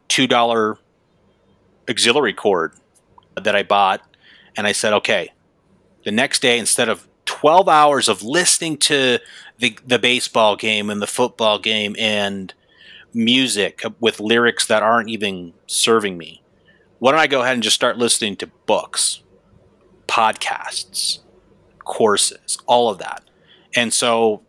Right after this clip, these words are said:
for two years, I just pounded personal development. Les Brown, Jim Rohn, Dennis Waitley, Tony Robbins, just anything I could get my hands on, I would just gobble it up all day. And so I turned that piece of equipment into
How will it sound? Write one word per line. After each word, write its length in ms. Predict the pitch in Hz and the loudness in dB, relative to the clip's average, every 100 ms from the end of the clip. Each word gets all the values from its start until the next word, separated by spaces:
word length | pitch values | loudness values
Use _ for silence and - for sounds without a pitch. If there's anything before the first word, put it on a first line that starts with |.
| - | -6
for 180 | - 113 | -2 0
two 280 | - - 147 | 0 2 2
years, 460 | 127 123 127 90 92 | 2 2 2 0 -2
I 140 | 107 | -2
just 280 | 107 - - | 0 -2 -2
pounded 540 | - 120 120 107 - | -2 0 0 -2 -2
personal 420 | - 110 - 110 | 0 0 0 -4
development. 640 | 98 87 95 92 - - _ _ - - - _ _ | -4 0 0 0 -4 -14 _ _ -20 -20 -20 _ _
Les 300 | 117 117 - | 0 2 0
Brown, 640 | - 110 113 107 90 - _ _ _ _ _ _ | -2 0 2 0 -4 -10 _ _ _ _ _ _
Jim 360 | - 113 101 104 | -2 -2 0 2
Rohn, 460 | 107 104 92 76 _ _ _ _ - | 4 4 0 -4 _ _ _ _ -2
Dennis 340 | 113 107 - | 0 0 -2
Waitley, 580 | 104 101 98 - - _ _ _ _ _ | -2 -2 -4 -14 -20 _ _ _ _ _
Tony 300 | - 117 107 | -2 0 0
Robbins, 720 | 98 95 98 - - - - - | 2 2 2 -4 -12 -14 -14 -4
just 280 | 120 107 - | -2 -2 -2
anything 340 | 131 143 135 131 | -4 -2 0 -2
I 60 | |
could 60 | 110 | -2
get 120 | 110 | -2
my 120 | 98 | -2
hands 340 | 98 107 107 98 | -2 -2 -2 -2
on, 180 | 90 85 | -2 -2
I 60 | |
would 120 | 98 | -2
just 300 | 95 92 - - | -4 -6 -10 -2
gobble 520 | 95 98 104 101 95 | 2 2 0 -2 0
it 60 | |
up 240 | 95 90 - | 0 0 0
all 180 | 95 92 | 0 0
day. 300 | 95 85 - _ _ _ - - - - | -4 -4 -12 _ _ _ -20 -20 -20 -4
And 160 | 120 - | -2 0
so 400 | 135 123 120 117 | 2 2 2 2
I 100 | 120 | 0
turned 440 | - - 160 165 | 0 2 2 2
that 160 | 110 - | -2 -2
piece 240 | 139 - | -4 -4
of 80 | 104 | -6
equipment 500 | - - 151 120 110 | -2 0 2 0 -4
into 260 | 110 - | -4 -4